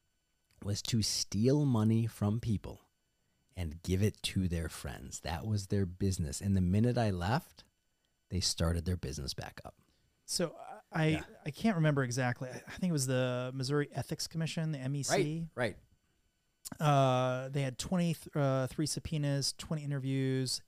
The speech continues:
Speaker 2: eight thousand documents, and they fully exonerated you.
Speaker 1: Hundred percent. It was the longest investigation in the history of the Missouri Ethics Commission. And at the end of it, they said, "We found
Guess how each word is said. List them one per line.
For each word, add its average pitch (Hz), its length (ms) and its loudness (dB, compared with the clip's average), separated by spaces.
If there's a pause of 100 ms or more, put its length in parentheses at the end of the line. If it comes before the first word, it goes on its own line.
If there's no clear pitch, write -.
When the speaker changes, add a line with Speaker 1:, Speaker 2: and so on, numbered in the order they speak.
Speaker 2:
eight 160 240 -8
thousand 139 480 2
documents, 123 640 -2 (220)
and 147 140 0
they 127 60 2
fully 135 300 0
exonerated 120 580 -8
you. - 80 -16 (160)
Speaker 1:
Hundred 92 320 2
percent. 76 360 -4 (320)
It 110 40 0
was 104 100 6
the 107 80 6
longest 120 560 6
investigation 110 840 4
in 95 160 2
the 90 60 2
history 117 520 0
of 101 100 2
the 95 60 2
Missouri 90 340 6
Ethics 82 340 -2
Commission. - 460 -8 (420)
And 92 140 2
at 98 120 2
the 117 120 6
end 123 220 6
of 90 100 6
it, - 160 -10 (460)
they 92 120 4
said, 87 280 2
"We 95 160 4
found 92 380 4